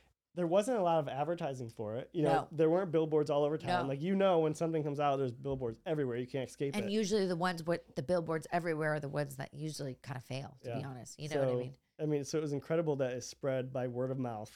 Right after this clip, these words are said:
Speaker 1: like
Speaker 2: Right.
Speaker 1: wildfire
Speaker 2: Right.
Speaker 1: around the world. Um, and like you said, the stats were out of this world. Like, couldn't get chessboards. Classes were up a thousand percent, I think, online. Like,
Speaker 2: God.
Speaker 1: every chess app was, like,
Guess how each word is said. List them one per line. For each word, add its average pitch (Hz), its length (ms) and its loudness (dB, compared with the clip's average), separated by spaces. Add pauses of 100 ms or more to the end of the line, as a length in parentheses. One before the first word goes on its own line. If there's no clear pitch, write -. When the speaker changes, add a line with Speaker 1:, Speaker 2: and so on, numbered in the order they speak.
(100)
Speaker 1:
like 123 140 -6
Speaker 2:
Right. 143 200 -2
Speaker 1:
wildfire 123 600 -4
Speaker 2:
Right. 170 140 -4
Speaker 1:
around 110 160 -4
the 107 80 -10
world. 104 280 -12 (520)
Um, 120 640 -2
and 151 160 0
like 143 140 0
you 143 60 -4
said, 127 160 -4
the 110 60 -6
stats 147 360 -4
were 135 140 -4 (140)
out 135 140 -2
of 135 60 -2
this 135 180 -6
world. 113 280 -6
Like, 113 160 -6 (680)
couldn't 190 160 2
get 175 160 2
chessboards. 127 680 -4 (180)
Classes 160 500 -4
were 143 340 0
up 143 220 -4
a 135 60 -8
thousand 139 400 -4
percent, 135 340 -6
I 139 100 -8
think, 131 260 -8
online. 120 480 -4
Like, 107 160 -8 (180)
Speaker 2:
God. - 100 -20 (180)
Speaker 1:
every 175 380 2
chess 165 360 0
app 156 360 -4
was, 147 200 0
like, 127 340 -4